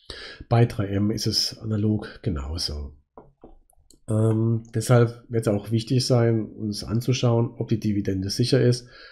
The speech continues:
Gerade auch vom Hintergrund, wenn man jetzt beispielsweise an General Electric denkt, da ist die Dividende ja mehrfach gekürzt worden und, äh, ich bin mir jetzt gar nicht sicher, ob sie komplett gestrichen worden ist. So, dann, äh,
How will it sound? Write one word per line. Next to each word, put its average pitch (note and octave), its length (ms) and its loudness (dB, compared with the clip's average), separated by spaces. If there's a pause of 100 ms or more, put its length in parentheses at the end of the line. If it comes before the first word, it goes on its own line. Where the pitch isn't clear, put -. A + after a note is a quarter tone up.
(140)
Gerade G2 260 -4
auch A#2 100 4
vom A#2+ 180 0
Hintergrund, B2+ 800 4
wenn A#2+ 140 -4
man A2+ 120 6
jetzt A2+ 240 2
beispielsweise A#2 580 4
an A2 80 0
General A2+ 320 2
Electric G#2 400 -4
denkt, A2+ 320 -4 (560)
da A2 200 -2
ist B2+ 140 -4
die B2+ 100 -2
Dividende A#2 420 2
ja G2 80 2
mehrfach C3 480 4
gekürzt C#3 500 4
worden G2 340 -2
und, D#2 220 -6
äh, D#2 420 -8
ich - 200 -18
bin B2+ 220 2
mir B2+ 80 8
jetzt A#2+ 160 2
gar B2 80 2
nicht A2+ 180 0
sicher, B2+ 260 4
ob G#2+ 100 0
sie A2 140 2
komplett A2 380 -2
gestrichen A2 480 -4
worden D#2+ 260 -4
ist. - 320 -14 (1500)
So, C3+ 440 8 (320)
dann, A#2 400 0
äh, A2 180 2